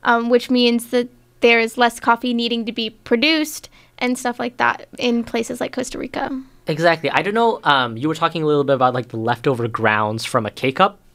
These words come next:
Speaker 1: Mm-hmm.
Speaker 2: I don't know if you ever use, like, a real coffee, like, with a coffee filter
Speaker 1: With the
Speaker 2: and very
Speaker 1: filter and
Speaker 2: old
Speaker 1: you put the
Speaker 2: school.
Speaker 1: grounds in,
Speaker 2: And
Speaker 1: yeah.
Speaker 2: a lot of those have, like, a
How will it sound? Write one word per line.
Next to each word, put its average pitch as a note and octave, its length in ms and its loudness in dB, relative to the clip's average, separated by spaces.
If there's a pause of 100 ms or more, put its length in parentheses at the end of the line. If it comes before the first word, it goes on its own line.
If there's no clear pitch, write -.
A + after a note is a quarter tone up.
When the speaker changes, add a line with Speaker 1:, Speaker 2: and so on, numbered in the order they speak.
Speaker 1:
Mm-hmm. A#3+ 400 4
Speaker 2:
I C#3 100 4
don't E3+ 140 0
know F#3 60 4
if F#3 100 -2
you E3+ 80 4
ever C#3+ 160 4
use, C#3 300 2
like, B2 260 2 (840)
a B2 120 4
real C3 460 2
coffee, C#3 460 2
like, B2 220 -4
with A#2+ 120 -8
a A2 60 -6
coffee A2+ 320 -2
filter A#2+ 500 2
Speaker 1:
With A#2+ 60 8
the A2+ 40 6
Speaker 2:
and A2+ 80 2
very A#2+ 200 6
Speaker 1:
filter C4 120 4
and B3 80 4
Speaker 2:
old C4+ 100 6
Speaker 1:
you - 40 -8
put B3+ 40 -2
the D3 60 4
Speaker 2:
school. C3+ 80 6
Speaker 1:
grounds A#3 360 2
in, A#3 200 -4
Speaker 2:
And B3 80 2
Speaker 1:
yeah. A3 180 0
Speaker 2:
a C3+ 40 0
lot C3 260 2
of B2+ 200 -4
those D3+ 320 4
have, C3 180 -4
like, A#2+ 220 -2
a A2+ 100 -4